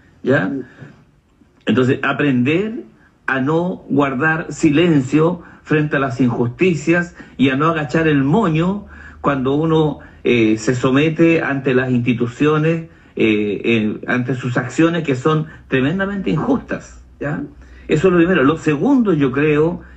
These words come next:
que es la gran enseñanza que nosotros debemos, que por lo menos que yo he, he logrado incorporar, es, eh, y lo digo con humildad,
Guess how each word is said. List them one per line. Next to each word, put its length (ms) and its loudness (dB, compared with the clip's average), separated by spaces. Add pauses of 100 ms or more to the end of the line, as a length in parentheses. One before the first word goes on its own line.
(160)
que 100 0
es 60 2
la 120 2
gran 280 -2
enseñanza 580 0
que 120 2
nosotros 440 0
debemos, 500 2 (200)
que 100 -2
por 140 0
lo 80 2
menos 180 2
que 160 0
yo 380 0
he, 360 0 (140)
he 120 -2
logrado 760 -2
incorporar, 760 -2 (460)
es, 520 -2 (640)
eh, 600 0 (360)
y 120 4
lo 120 4
digo 180 4
con 120 0
humildad, 720 -2